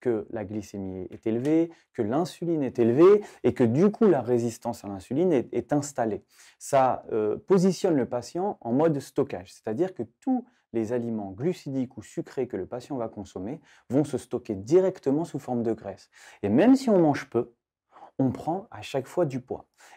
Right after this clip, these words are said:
Et manger peu glucidique ou sucré à un repas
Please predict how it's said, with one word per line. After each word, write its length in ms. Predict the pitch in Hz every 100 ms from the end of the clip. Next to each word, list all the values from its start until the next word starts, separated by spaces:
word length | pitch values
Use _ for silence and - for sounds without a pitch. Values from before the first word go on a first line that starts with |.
| -
Et 240 | 143 139 - _
manger 400 | 131 170 190 180
peu 460 | 185 - 196 180 180 131
glucidique 580 | 123 190 - 160 165 -
ou 60 |
sucré 360 | - 127 - 131
à 100 | 113
un 60 |
repas 480 | 110 120 113 123 120